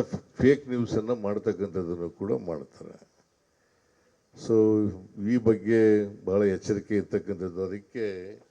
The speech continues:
ನೀವು ಸ್ವಲ್ಪ ಚ-, ಇದನ್ನ ಡೀಟೇಲಾಗಿ ಚರ್ಚೆ ಮಾಡಿದ್ರೆ ಅನುಕೂಲ ಆಯ್ತಿತ್ತು. ಬರೀ ಕೃಷ್ಣ ಪ್ರಸಾದ್ ಒಬ್ಬರ ಕೈಲೇ ಭಾಷಣ ಮಾಡಿಸೋದ್ರ ಬದಲು ಬೇರೆಯವರು ಕೂಡ ಭಾಗವಹಿಸಿ ಚರ್ಚೆ ಮಾಡ್ತಕ್ಕಂಥ ಕೆಲಸ ಮಾಡಬೇಕಾಯ್ತು. ಯಾಕಂದರೆ ವಿಚಾರ ಸಂಕಿರಣ ಅಂತ ಇಟ್ಕೊಂಡಿದ್ದೀವಿ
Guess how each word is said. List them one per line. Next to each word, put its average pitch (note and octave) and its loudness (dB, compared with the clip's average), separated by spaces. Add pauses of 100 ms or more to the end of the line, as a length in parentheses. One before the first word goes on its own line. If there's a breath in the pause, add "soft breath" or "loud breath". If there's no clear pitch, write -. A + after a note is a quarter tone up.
(520)
ನೀವು A2 -18
ಸ್ವಲ್ಪ A2+ -14
ಚ-, A2 -14 (1080)
ಇದನ್ನ A2 -20 (180)
ಡೀಟೇಲಾಗಿ A#2+ -18
ಚರ್ಚೆ A2+ -16
ಮಾಡಿದ್ರೆ A2 -14
ಅನುಕೂಲ G#2 -18
ಆಯ್ತಿತ್ತು. G2+ -18
ಬರೀ G#2 -18 (420)
ಕೃಷ್ಣ A2+ -20
ಪ್ರಸಾದ್ A2 -14
ಒಬ್ಬರ G#2 -14 (100)
ಕೈಲೇ G#2 -14
ಭಾಷಣ G2+ -20
ಮಾಡಿಸೋದ್ರ G2 -20
ಬದಲು F2+ -20 (1120)
ಬೇರೆಯವರು A2+ -14
ಕೂಡ A2 -18
ಭಾಗವಹಿಸಿ G#2 -16
ಚರ್ಚೆ G#2 -20
ಮಾಡ್ತಕ್ಕಂಥ G2 -20 (120)
ಕೆಲಸ F#2 -20 (100)
ಮಾಡಬೇಕಾಯ್ತು. F2+ -20
ಯಾಕಂದರೆ G2 -20 (760)
ವಿಚಾರ A#2+ -16
ಸಂಕಿರಣ G#2 -16
ಅಂತ G2 -18
ಇಟ್ಕೊಂಡಿದ್ದೀವಿ E2+ -20